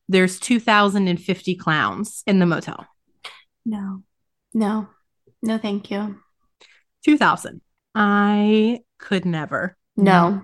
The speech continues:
Speaker 1: No.
Speaker 2: not at all.
Speaker 1: Never, ever, ever.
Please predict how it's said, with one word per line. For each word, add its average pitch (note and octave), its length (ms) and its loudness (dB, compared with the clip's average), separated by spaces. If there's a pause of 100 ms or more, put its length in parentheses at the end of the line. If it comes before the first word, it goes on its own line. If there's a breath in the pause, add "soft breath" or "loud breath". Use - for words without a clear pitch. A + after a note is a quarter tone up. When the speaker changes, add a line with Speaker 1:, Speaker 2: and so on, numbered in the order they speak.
(120)
Speaker 1:
No. F3 160 -2
Speaker 2:
not F#3 260 4
at F3 60 -2
all. E3+ 360 0 (520)
Speaker 1:
Never, F#3 680 2
ever, E3 280 -4
ever. D3 440 -6